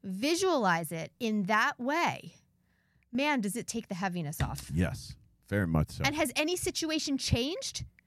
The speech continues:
Speaker 1: No.
Speaker 2: Uh-uh.
Speaker 1: That's the thing. People think that when they worry, they somehow are taking charge of the problem. They're somehow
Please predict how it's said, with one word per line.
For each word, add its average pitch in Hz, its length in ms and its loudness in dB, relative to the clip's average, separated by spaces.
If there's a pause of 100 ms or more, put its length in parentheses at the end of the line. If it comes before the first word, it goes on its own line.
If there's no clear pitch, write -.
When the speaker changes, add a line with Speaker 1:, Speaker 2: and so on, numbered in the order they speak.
(260)
Speaker 1:
No. 240 420 2
Speaker 2:
Uh-uh. 92 200 0
Speaker 1:
That's 320 200 2
the 320 60 -6
thing. 311 140 -2
People 320 360 -4
think 302 260 -4
that - 140 -6
when 226 160 -2
they 220 100 0
worry, 220 500 0
they 208 140 -2
somehow 233 640 -2
are 208 140 -2
taking 220 360 -6
charge 208 400 -4
of 190 80 -8
the 196 60 -4
problem. 190 460 0
They're 190 80 -6
somehow 208 300 -4